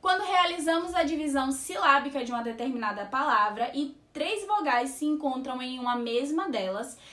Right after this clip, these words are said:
nomeamos esse acontecimento de tritongo. Uma forma super interessante de lembrar sobre esse significado é lembrar de que tri está associada a quem?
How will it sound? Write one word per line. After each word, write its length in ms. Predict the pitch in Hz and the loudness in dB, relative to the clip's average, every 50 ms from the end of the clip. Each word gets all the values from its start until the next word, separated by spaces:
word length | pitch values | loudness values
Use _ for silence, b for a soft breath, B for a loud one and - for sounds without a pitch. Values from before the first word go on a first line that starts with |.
| B B B | B B B
nomeamos 680 | - 349 370 370 415 453 403 311 269 269 285 285 269 269 | 2 4 4 4 4 2 4 4 6 6 4 4 2 0
esse 200 | 262 254 262 277 | 0 0 -2 -2
acontecimento 880 | 247 - 294 302 302 359 392 381 - 403 339 269 254 247 262 269 277 | -4 -4 -4 -4 -4 -4 -6 -8 -6 -4 -4 -4 -4 -4 -4 -4 -4
de 300 | 233 233 247 269 285 - - - _ | -4 -4 -4 -4 -6 -6 -10 -16 _
tritongo. 840 | - - 339 370 - - - - 294 302 302 262 208 185 165 151 - - B B B B B B B B | -12 -10 -10 -10 -12 -14 -6 -4 -2 -2 0 -2 -4 -6 -10 -14 -16 -20 B B B B B B B B
Uma 220 | - 262 294 320 330 | 0 2 2 4 4
forma 300 | 330 311 320 294 294 294 | 2 2 4 4 2 2
super 420 | 294 - - 381 453 480 508 494 480 466 | 0 -4 -4 -4 -2 -2 -2 -4 -4 -4
interessante 840 | 440 427 440 440 440 440 440 - 311 262 247 262 269 269 330 427 B B B B B | -4 -6 -4 -4 -4 -4 -4 -4 -4 -2 -2 -2 -2 -2 -4 -8 B B B B B
de 160 | - 294 330 | -4 -2 0
lembrar 680 | 349 370 381 415 370 285 277 269 285 349 415 480 - - | 0 0 0 0 0 4 6 6 8 8 6 4 2 -2
sobre 300 | - - 294 262 240 254 | -2 -2 0 0 0 -2
esse 200 | 262 262 262 - | -4 -4 -6 -8
significado 880 | - 240 233 240 240 240 - 285 269 - 254 202 190 190 202 220 - - | -8 -8 -8 -8 -8 -8 -8 -10 -6 -4 -2 -2 -2 -2 -4 -6 -4 0
é 140 | 254 277 311 | 2 2 4
lembrar 380 | 349 349 349 285 233 214 202 | 4 2 2 0 0 0 0
de 120 | 202 196 - | -2 -6 -8
que 260 | - 320 339 - - - _ _ | -8 -8 -8 -8 -10 -18 _ _
tri 400 | - - 330 320 339 392 - - - - | -4 -2 0 0 0 0 -4 -8 -10 -8
está 400 | 269 262 - - - 285 277 294 | -8 -8 -8 -6 -2 0 0 0
associada 600 | 294 294 294 285 269 - 285 233 214 214 214 226 | 0 -2 -6 -8 -6 -6 -4 -2 -2 -2 -2 -4
a 80 | 233 | -8
quem? 280 | 233 - 359 370 539 | -8 -8 -8 -8 -8